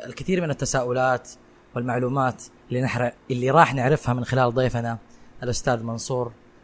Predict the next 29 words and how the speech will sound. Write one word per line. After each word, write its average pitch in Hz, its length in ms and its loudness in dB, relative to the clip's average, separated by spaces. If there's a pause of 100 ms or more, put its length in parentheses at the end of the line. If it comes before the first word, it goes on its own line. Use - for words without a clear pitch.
سيد 120 360 -2
خضري، 120 440 -2 (480)
أحد، 123 240 -6 (180)
آه، 113 360 -8
أفراد 127 340 -2 (160)
عائلة 120 380 -2
الخضري 120 520 -2 (540)
والقائمين 127 580 -6
على 117 360 -4
صنعة 117 360 -2
السوبيا، 117 540 -2 (300)
وهو 135 220 -2
معلم 127 540 -4
كيمياء 120 500 -6 (420)
في 120 240 -8
مدارس 117 420 -2
مكة 127 220 -4
المكرمة. 117 560 -4 (680)
آه، 123 220 -6
بداية 131 420 0
أهلا 127 320 -2
وسهلا 120 320 0
فيك، 123 380 -4
شكرا 143 280 0
على 123 100 0
الاستضافة، 120 600 2
شكرا 127 300 0
على 120 160 0
السوبيا. 117 600 -2